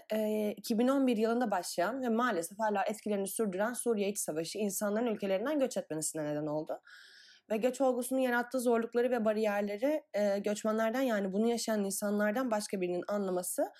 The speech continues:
gerçekten zordur. Ve umuyoruz ki podcast'le birlikte bazı farkındalıkları anlamak mümkün olacaktır.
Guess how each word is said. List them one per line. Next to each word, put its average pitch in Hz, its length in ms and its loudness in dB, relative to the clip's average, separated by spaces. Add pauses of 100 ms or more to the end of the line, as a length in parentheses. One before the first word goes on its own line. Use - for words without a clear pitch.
(220)
gerçekten 226 520 0
zordur. 190 460 0 (520)
Ve - 80 0
umuyoruz 247 380 2
ki 233 100 -4
podcast'le 220 560 -2
birlikte 202 340 -2
bazı 220 260 2
farkındalıkları 175 1040 -2
anlamak 185 360 -2
mümkün 214 280 0
olacaktır. 151 680 -6